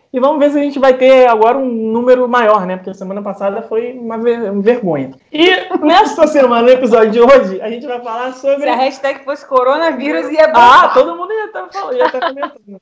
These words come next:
Speaker 1: A gente vai falar nesse episódio aqui sobre os filmes Disney, Disney, são vários Disney, <laughs> filmes Disney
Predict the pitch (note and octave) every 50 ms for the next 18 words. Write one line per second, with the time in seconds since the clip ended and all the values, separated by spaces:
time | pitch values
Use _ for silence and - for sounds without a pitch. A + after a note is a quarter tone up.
0 | _ _ _ - G#3 A3+ B3 C4 B3+ C4+ C4 C4 B3+ A#3+ A#3+ A#3 A3+ A3 A3 A3
1 | G#3+ G#3 G3+ F#3 G3 F#3+ F#3 F#3 F#3 F#3 - A#3+ A#3+ A#3+ _ - A#3 A#3 A3+ B3
2 | B3+ - - - - C4+ D#4 E4+ E4+ E4 C#4 G#3+ G3+ B3 C#4 D4 C4+ C4+ B3 A3+
3 | - - _ _ _ G3+ F3+ A3 B3+ B3+ A#3 A3 F#3 D#3+ D#3 - - - _ _
4 | _ - - F#3+ F#3 F3+ F#3+ A3 C#4+ B3+ G3 F#3+ F3+ D#3+ E3+ E3 D#3 F4 E4 D#4
5 | - - - - C4 C#4 C#4+ D4+ D4 C4 G3+ A3 B3 C4+ C4 A#3+ C4 C4+ C#4 G4+
6 | G4+